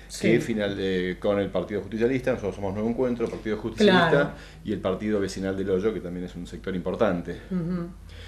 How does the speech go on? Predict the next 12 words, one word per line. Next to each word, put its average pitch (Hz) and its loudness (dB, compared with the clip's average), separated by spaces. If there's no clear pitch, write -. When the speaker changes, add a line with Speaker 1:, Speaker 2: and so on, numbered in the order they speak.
Speaker 2:
Eso 175 4
fue 123 8
muy 135 8
interesante 127 6
en, 101 -2
en 95 0
lo 95 4
que 101 0
es 104 -4
la, 92 0
la 92 -4
arquitectura, 92 2